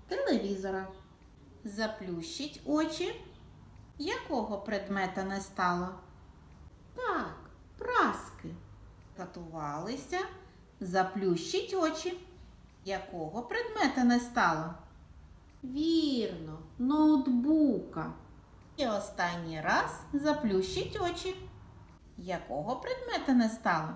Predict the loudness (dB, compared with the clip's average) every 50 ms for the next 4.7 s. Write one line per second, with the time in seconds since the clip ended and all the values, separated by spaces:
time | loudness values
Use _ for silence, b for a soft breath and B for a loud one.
0 | -10 -14 -18 -20 -20 -20 -20 -20 -20 -20 -20 -20 -20 -16 -8 -6 -6 -4 -2 -2
1 | 0 0 0 0 0 -2 -4 -10 -12 -6 -4 -4 -2 -2 -4 -6 -6 -6 0 2
2 | 2 4 6 6 6 6 6 4 2 -2 -2 0 2 2 2 2 2 0 -4 -6
3 | -6 -4 -4 -6 -6 -8 -12 -12 -12 -10 -8 -8 -8 -6 -6 -6 -4 -4 -4 -4
4 | -4 -6 -6 -4 -2 -2 -2 -2 -2 -4 -6 -6 -8 -8